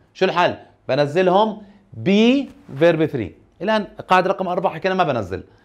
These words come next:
شو هم؟ الدو والداز. شو بتصير؟ أم، إز، آر. والديد، واز، وير. والفيرب وان بتصير فيرب ثري. خلينا نطبق أمثلة.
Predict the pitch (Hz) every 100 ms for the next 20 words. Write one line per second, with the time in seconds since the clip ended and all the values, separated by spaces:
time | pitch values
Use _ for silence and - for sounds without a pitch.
0 | _ - 214 147 92 - _ _ - 139
1 | 139 220 208 147 135 - - _ - 220
2 | 214 196 185 185 - _ _ 185 185 131
3 | 117 190 185 - 147 113 - - _ _
4 | _ _ _ 131 165 160 226 226 - -
5 | _ _ 143 185 202 196 185 147 95 -
6 | 135 147 196 202 202 226 180 - 190 165
7 | 165 131 117 95 95 - _ 208 226 208
8 | 185 190 165 175 170 - 135 123 117